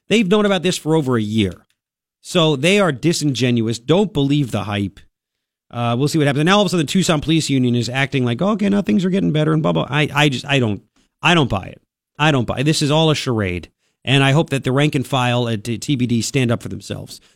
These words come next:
Third thing I think you need to know, this is another one right here. Uh, you notice you're not hearing a lot about that Maryland school shooting anymore? You wanna know why?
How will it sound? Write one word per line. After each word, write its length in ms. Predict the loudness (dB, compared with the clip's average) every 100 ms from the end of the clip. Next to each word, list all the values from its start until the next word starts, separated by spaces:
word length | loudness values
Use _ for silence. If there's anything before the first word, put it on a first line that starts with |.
| _
Third 260 | 0 2 2
thing 240 | -2 -4 -2
I 100 | -2
think 280 | 2 0 -2
you 480 | 0 2 4 2
need 320 | 2 2 0 0
to 80 |
know, 120 | -2 0
this 200 | 0 0
is 120 | 0
another 280 | 0 0 0
one 160 | 0
right 180 | 0 -2
here. 260 | -2 -2 -6 _ _ _ -2
Uh, 220 | 0 2
you 100 | 4
notice 260 | 4 2 2
you're 40 |
not 140 | 0
hearing 240 | 2 0 0
a 60 |
lot 160 | 0 0
about 240 | 0 -2
that 180 | 0 -2 -6 -20 _ -2
Maryland 460 | 0 2 2 2
school 200 | 0 -2
shooting 440 | 0 0 0 -2 -4
anymore? 440 | -2 -2 -2 -6 _ _ _ _ _ _ _ _ _ _ _ _ _ _ _ _ _ _ _ _ _ _ -10
You 60 | -2
wanna 120 | 2
know 100 | 4
why? 480 | 2 0 -2 -6